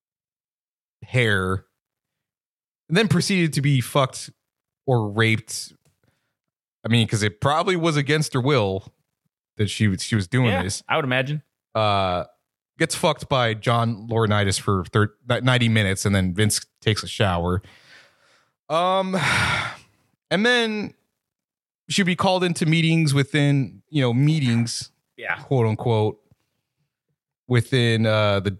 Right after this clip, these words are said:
Speaker 1: W W E offices.
Speaker 2: Right.
Speaker 1: Only to be further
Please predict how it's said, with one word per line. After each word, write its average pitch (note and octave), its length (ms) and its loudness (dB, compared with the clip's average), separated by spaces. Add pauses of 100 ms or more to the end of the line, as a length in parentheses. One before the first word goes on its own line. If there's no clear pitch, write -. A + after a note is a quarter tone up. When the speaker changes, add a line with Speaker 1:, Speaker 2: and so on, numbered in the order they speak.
(140)
Speaker 1:
W A2+ 260 2
W G#2+ 240 2 (200)
E - 120 -6
offices. G2 840 0
Speaker 2:
Right. G#2+ 260 0 (580)
Speaker 1:
Only C3 260 0
to - 140 -6
be G2+ 360 4
further A2 800 0